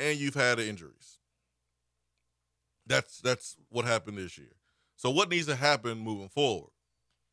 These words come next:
What needs to happen is the players have to take accountability. In this offseason,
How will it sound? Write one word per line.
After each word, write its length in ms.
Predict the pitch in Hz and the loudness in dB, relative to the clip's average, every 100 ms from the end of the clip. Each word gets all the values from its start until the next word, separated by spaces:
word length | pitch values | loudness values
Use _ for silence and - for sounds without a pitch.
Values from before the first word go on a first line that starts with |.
| _ _ _ _ _ _ _ _ _ _ _ _ _ - | _ _ _ _ _ _ _ _ _ _ _ _ _ -2
What 200 | 127 123 | -2 2
needs 200 | 277 285 | 0 -2
to 60 | |
happen 480 | 123 110 92 85 101 - _ _ _ _ _ _ - - - _ | -2 -2 -2 -6 -20 -20 _ _ _ _ _ _ -20 -20 -20 _
is 240 | 131 123 113 | 0 0 -2
the 80 | 110 | -2
players 720 | 175 208 139 104 117 - _ _ _ _ _ _ _ _ _ - | 2 4 2 0 -6 -12 _ _ _ _ _ _ _ _ _ -4
have 120 | 127 | -4
to 60 | - | 0
take 180 | 143 | -2
accountability. 680 | 143 160 170 139 98 82 101 - _ _ _ _ _ _ _ _ - | 0 0 2 0 -2 -4 -12 -20 _ _ _ _ _ _ _ _ -4
In 80 | |
this 140 | 135 147 | 0 4
offseason, 680 | 160 156 131 120 107 110 | 4 4 0 -2 -4 -10